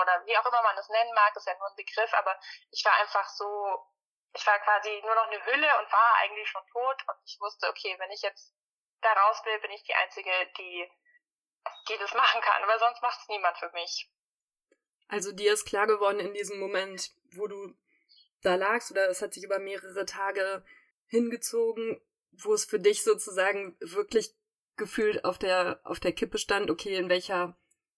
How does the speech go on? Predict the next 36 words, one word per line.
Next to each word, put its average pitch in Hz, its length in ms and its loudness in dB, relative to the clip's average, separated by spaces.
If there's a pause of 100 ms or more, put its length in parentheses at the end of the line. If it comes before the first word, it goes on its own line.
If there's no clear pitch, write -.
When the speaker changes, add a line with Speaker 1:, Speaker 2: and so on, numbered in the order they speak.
(280)
Speaker 2:
kann 202 180 4
ich 226 120 0
jetzt 190 180 2
hier 208 120 4
noch 190 120 0
so 175 180 -2
weiterleben? 220 640 -2 (240)
Und 196 120 -4
dann 214 200 4
hattest 233 240 0
du 233 60 0
Speaker 1:
Mhm. 214 40 -12
Speaker 2:
diesen 208 240 -6
Moment, 208 420 2
wo 226 60 6
dir 214 120 4
das 202 200 0
klar 214 180 0
geworden 208 260 -4
ist, 202 180 -6
nee, 208 160 2
ich 165 140 -8
bin 214 120 0
die 202 120 -2
Einzige, 196 400 -2
die 196 180 -12
mich 196 220 -4
hier 202 180 -2
rausziehen 180 500 0
kann. 175 320 -6 (360)
Und - 260 0
Speaker 1:
Genau. 233 160 -2
Speaker 2:
kam 220 300 8
das 262 200 4
quasi 214 360 2
so, 180 440 -2